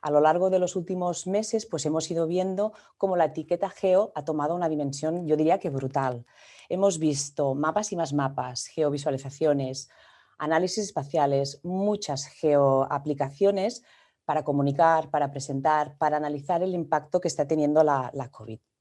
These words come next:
Imagino que estaréis de acuerdo conmigo en que el potencial de estas tecnologías ha quedado, sin, sin lugar a duda, pues, más claro que, que nunca, ¿no? Y justo en este momento, pues, tiene mucho sentido un foro, tener un foro como este,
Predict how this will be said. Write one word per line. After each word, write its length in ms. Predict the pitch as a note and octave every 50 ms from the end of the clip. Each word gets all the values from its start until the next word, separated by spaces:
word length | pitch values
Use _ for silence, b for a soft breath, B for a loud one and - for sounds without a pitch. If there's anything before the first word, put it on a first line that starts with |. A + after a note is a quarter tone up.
| _ _ _ _ _ _ _ _ _ _ _ _ - - b b b b b b b b b b b b b
Imagino 440 | b F3+ F3+ F3+ E3+ - G3+ F#3+ F#3+
que 40 | G3
estaréis 300 | F#3+ - G#3 F#3 F#3 F3
de 60 | F3+
acuerdo 260 | E3 F3 E3+ D#3+ E3+
conmigo 600 | D#3+ F3 E3+ F3+ F#3 F#3+ F#3+ F#3+ G#3 G#3+ A#3+ B3 -
en 160 | F3+ E3 D3+
que 100 | - D#3+
el 60 | D3
potencial 520 | C#3+ D3 C#3 C#3+ D3 C#3+ C#3+ D3+ D#3 D3+ D#3
de 60 | D#3+
estas 260 | D#3 D#3 - E3+ D#3
tecnologías 580 | - E3+ E3 D#3+ D#3 D#3+ D#3 - E3+ E3+ E3 E3+
ha 60 | D#3
quedado, 360 | - D#3 D#3 D3+ D3+ E3+ F3+
sin, 400 | F3 - - E3 D#3+ D#3 D3 C#3+
sin 180 | - - D3 D3
lugar 240 | C#3+ C#3 D3 D3+
a 60 | D#3 D#3
duda, 320 | D#3+ D#3+ F3+ F#3+ G3+ -
pues, 180 | - D3+ C#3 C#3+
más 200 | C#3 B2+ C3+ -
claro 260 | - C#3+ C#3 C3+ C3+
que, 320 | C#3 C#3 C3 B2 A#2+ C3 -
que 140 | - A#2+
nunca, 280 | A#2 A#2 A#2 A#2 - B2
¿no? 200 | C#3+ F3 A3 A#3 B B B B B B B B B B B B
Y 80 | -
justo 320 | - - A3 G#3+ - - G#3+
en 60 | G3+
este 220 | G3+ G3 - A3
momento, 360 | G#3 G3+ G#3 A3 A3 G#3+ G#3 -
pues, 240 | F3+ E3 D3 - -
tiene 200 | - F3 F3 F3
mucho 240 | F3+ F3+ F3+ -
sentido 520 | - - - F3 F3 - G3+ F#3+ F#3 G#3 -
un 140 | F#3 F3 D3
foro, 460 | - - E3 D#3+ E3+ F3+ F#3 F3+ F3
tener 240 | F3 D#3+ D#3+ E3 F#3
un 80 | F#3
foro 280 | - - E3+ E3+ F3 F3
como 200 | - E3+ E3 F#3
este, 360 | G#3+ - - - B2+ A#2+